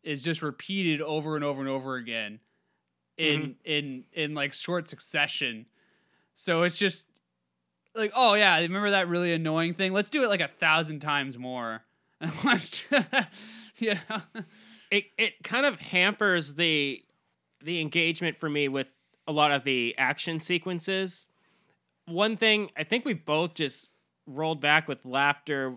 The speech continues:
Speaker 2: at one point, sort of one, there's one big action set piece sort of earlier on in the film, which involves a, a jumbo plane being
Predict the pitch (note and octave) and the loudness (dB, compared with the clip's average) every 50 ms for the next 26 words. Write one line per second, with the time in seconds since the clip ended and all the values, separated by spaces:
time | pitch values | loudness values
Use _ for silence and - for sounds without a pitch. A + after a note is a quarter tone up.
0 | - _ _ - D#3+ D3+ C3 D3 C#3+ D3+ C#3+ C3+ - - D3 C#3 C3 C3 - - | -12 _ _ -6 -6 -4 -4 -2 -4 -4 -4 -4 -8 -6 -4 -2 -2 -4 -4 -8
1 | _ _ _ _ _ _ _ _ - - - G#3+ G3+ F#3+ D#3 - _ _ _ _ | _ _ _ _ _ _ _ _ -12 -4 -2 0 0 0 -2 -4 _ _ _ _
2 | _ _ _ - F#3 F#3 G3+ G3+ G#3 F#3 F#3+ F#3+ E3+ D#3 G3+ A3 A3 G3 G3 F#3+ | _ _ _ -10 -2 2 2 2 2 2 0 0 0 2 2 2 2 4 2 2
3 | D#3+ A#2+ D#3 D#3 D#3 D#3 - - D#3+ C#3+ - - D#3 - - - D#3 D3 C#3+ C3+ | 2 4 4 4 4 2 -2 -8 -8 -6 -2 -2 -2 -2 -2 -4 -4 -4 -4 -6
4 | - - - - - - E3 D#3 - - D3+ C#3+ C#3+ C#3+ C#3+ C#3+ C#3 C3+ B2+ B2 | -10 -14 -14 -12 -6 -4 -4 -4 -4 -4 -4 -2 -2 0 0 0 0 0 -2 -2
5 | C3 C3 C3 B2+ B2+ B2 - _ _ _ _ _ _ _ - C3+ C3 C3 C3 - | -2 -2 -2 -4 -6 -8 -14 _ _ _ _ _ _ _ -10 -6 -6 -6 -6 -4
6 | C#3 C3+ C3+ C3 C3 C3 - C3+ C3 B2 C3+ C3 B2+ B2 B2 A#2 B2 B2+ A#2+ A#2 | -2 -2 -2 0 -2 -4 -6 -6 -4 -2 0 0 0 -2 -4 -4 -4 -2 -2 0
7 | A2+ A2+ A2 - _ _ _ _ _ _ - - C3 A#2 B2 D#3 D3 D3+ D3 C#3+ | -2 -2 -4 -6 _ _ _ _ _ _ -12 -12 -10 -4 -2 -2 -2 0 -2 -2
8 | C#3 C3+ C3 B2+ B2 - _ _ - - D3 C#3+ C#3+ C#3 C#3 C3+ C3+ C3 B2 A#2+ | -2 -2 -2 -4 -6 -10 _ _ -8 -2 2 4 6 6 6 4 2 -2 -6 -12
9 | _ - C#3 C3 B2+ B2+ B2 B2+ B2 | _ -6 -4 -4 -2 -4 -4 -6 -8